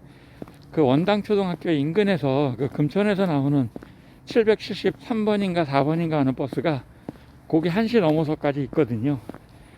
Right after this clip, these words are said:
그러니까 이제 정 안 되면 그 버스를 타고 집으로 복귀하면 되니까, 그래서 요거 캐치했습니다. 아, 요렇게 되면 이제 오늘도 뭐, 어, 이십만 육천 원의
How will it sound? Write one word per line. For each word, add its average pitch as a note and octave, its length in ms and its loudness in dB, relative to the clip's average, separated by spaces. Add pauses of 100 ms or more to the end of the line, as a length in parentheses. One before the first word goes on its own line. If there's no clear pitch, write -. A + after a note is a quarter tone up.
(140)
그러니까 C#3+ 260 -2
이제 C#3 80 0
정 D#3 260 0
안 C3 160 2
되면 D3 240 0
그 C3 120 -4
버스를 C#3+ 400 -4
타고 E3+ 340 -4 (540)
집으로 F3 280 2
복귀하면 D#3 460 -2
되니까, C3 400 -2 (720)
그래서 D3+ 280 2
요거 C#3 260 -4
캐치했습니다. F3+ 800 -2 (880)
아, D#3+ 140 2
요렇게 G3 300 2
되면 F#3 300 0
이제 F3+ 100 0
오늘도 E3 400 0
뭐, D3+ 240 2 (1040)
어, C#3+ 340 2 (300)
이십만 F3 520 2 (380)
육천 D#3+ 320 -2
원의 D#3 260 0